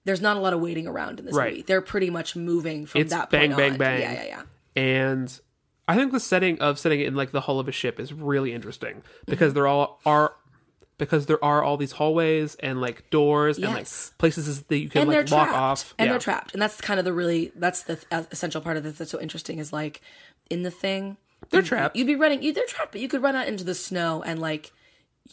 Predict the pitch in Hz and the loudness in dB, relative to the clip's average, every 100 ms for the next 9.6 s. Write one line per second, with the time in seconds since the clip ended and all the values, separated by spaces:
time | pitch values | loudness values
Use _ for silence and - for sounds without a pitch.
0 | - 180 170 156 156 160 - 175 170 302 | -10 -4 -2 -2 -4 -6 -2 -2 -2 -6
1 | - 240 247 180 - - 254 - 226 269 | -4 0 0 -2 -8 -4 -6 -2 -4 -2
2 | 196 180 160 127 196 - 180 196 214 185 | -2 -2 -4 -8 -14 -6 -2 2 2 2
3 | 226 - 214 226 208 190 170 175 180 - | 0 0 -2 0 0 -4 -6 -6 -8 -10
4 | - 180 - - - - 139 120 170 220 | -14 -12 -14 -14 -14 -4 -2 0 0 -2
5 | 277 247 202 190 - - _ 175 170 170 | -2 -2 -2 -2 -12 -20 _ -4 -2 -2
6 | 156 165 160 165 160 165 170 165 - 156 | -4 -6 -6 -4 -4 -4 -6 -8 -6 -4
7 | 151 135 135 135 - _ _ _ _ _ | -4 -6 -4 -6 -8 _ _ _ _ _
8 | - 170 175 170 185 175 170 165 147 123 | -10 -6 -4 -2 -2 -2 -2 -4 -6 -8
9 | - - - - 165 | -10 -12 -14 2 2